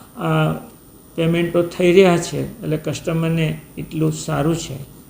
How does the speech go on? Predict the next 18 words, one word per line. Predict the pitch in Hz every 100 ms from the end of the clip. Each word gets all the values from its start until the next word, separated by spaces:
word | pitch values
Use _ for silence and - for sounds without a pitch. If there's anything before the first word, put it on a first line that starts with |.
| -
પણ | 147 135
ચેકથી | - 170 - - 247
ક્લિયર | 240 202 196 190
કરવું | 190 170 185 175
હોય, | 175 170
બેલેન્સ | 156 151 160 151
લેવાનું | 147 160 165 180 185
હોય | 208
કે | 196 180
બેલેન્સ | 156 156 160
મોકલવાનું | 160 143 170 175 175 160 135
હોય, | 135 - - - - -
તો | 147
હાલ | 131 135 170
પૂરતું | 180 156 156 - 175 143 - - - -
આ | 156
ગ્રાહકો | 151 143 151 165 151
મુશ્કેલી | 143 - 156 147 143